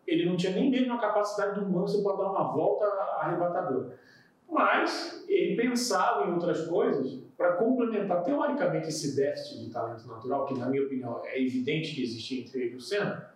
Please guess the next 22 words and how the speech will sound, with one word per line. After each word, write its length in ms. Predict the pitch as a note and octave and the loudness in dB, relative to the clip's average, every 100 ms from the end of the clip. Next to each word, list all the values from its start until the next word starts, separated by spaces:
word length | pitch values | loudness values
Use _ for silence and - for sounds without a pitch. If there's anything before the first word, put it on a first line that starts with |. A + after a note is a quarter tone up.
| - | -18
Um 120 | A#2+ | -2
degrau, 560 | C3+ C3+ D3+ D#3 - D3+ | 2 2 2 2 0 -2
um 20 | |
tá 180 | - C#3 | 0 0
num 120 | - | 0
degrau, 260 | B2 - - | 0 0 0
outro 200 | - - | -2 -4
tá 100 | C3 | -4
no 160 | C3+ | -2
outro. 260 | F3 F3 F3 - - _ _ _ - - - | -2 -2 -8 -16 -20 _ _ _ -20 -20 -6
É, 680 | D3+ D3+ C#3+ C#3+ C#3+ C#3 C3+ | -2 0 0 -2 -2 0 0
até 140 | - D3 | 2 2
pelas 240 | E3 E3 | 2 2
corridas 440 | D#3+ C#3 - D3 C3 | 2 2 2 2 0
espetaculares 760 | - D3 C#3 - C3+ C3 B2+ | -2 0 2 2 2 0 0
que, 260 | B2+ C3 - - _ _ _ _ _ _ _ | -6 -8 -12 -16 _ _ _ _ _ _ _
que 120 | - | -8
cada 280 | - C#3+ C3 | -2 2 2
um 140 | C3+ | 2
fez 500 | C3+ C3+ C#3 D#3 C3 | 0 0 2 2 0
e 120 | B2+ B2 | -2 -6
tudo. 420 | - C#3 D3+ | -4 -2 -2